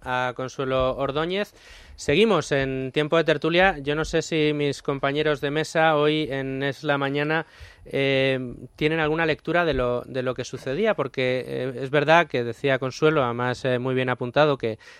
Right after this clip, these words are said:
no se ha producido delito, en, al menos en, en la, en, en el homenaje a Santi Potros, y, eh, bueno, pues, eh, en este caso tampoco hay ninguna irregularidad en la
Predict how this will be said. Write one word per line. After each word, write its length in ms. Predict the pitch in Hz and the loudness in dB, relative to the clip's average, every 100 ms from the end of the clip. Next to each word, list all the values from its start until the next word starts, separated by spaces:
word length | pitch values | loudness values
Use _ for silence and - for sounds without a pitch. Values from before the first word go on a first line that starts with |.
| _ | _
no 100 | 127 | -8
se 120 | 123 | 0
ha 60 | 127 | 0
producido 480 | 131 123 113 135 127 | 0 -4 -2 -2 0
delito, 440 | 120 135 151 120 | -2 -4 -2 -2
en, 220 | 113 113 | -4 -6
al 140 | 113 113 | -8 -6
menos 360 | 127 139 120 - | -4 -4 -6 -6
en, 320 | 110 110 113 | -8 -8 -10
en 220 | 127 120 120 | -8 -6 -2
la, 360 | 117 113 113 - | 0 -2 -4 -8
en, 500 | 123 110 107 110 117 - | -10 -10 -10 -12 -14 -14
en 220 | 117 113 | -10 -6
el 120 | 117 | -4
homenaje 640 | 120 117 123 139 - 135 135 | -4 -2 -2 -2 0 2 2
a 240 | 131 135 127 | 0 -2 -2
Santi 340 | - 131 139 | -4 -6 -4
Potros, 440 | 131 147 156 165 - - - - - | -2 -2 0 -4 -6 -20 -20 -20 -4
y, 340 | 143 151 170 | 2 2 2
eh, 600 | 135 123 120 120 117 113 | 0 0 0 0 0 -2
bueno, 180 | 113 151 | -4 -6
pues, 340 | 156 110 104 - | -6 -6 -8 -8
eh, 320 | 107 104 107 113 113 - | -6 -6 -8 -10 -14 -10
en 120 | 120 | -8
este 180 | 120 131 | -4 -2
caso 320 | 131 123 160 | 0 0 0
tampoco 500 | 131 110 - 127 131 | -2 -4 -4 -2 0
hay 120 | 127 | 0
ninguna 300 | 127 120 123 | 0 -4 -4
irregularidad 680 | 123 117 120 120 117 117 139 | -4 -2 -2 -2 0 0 0
en 120 | 143 113 | 0 -4
la 200 | 107 | -6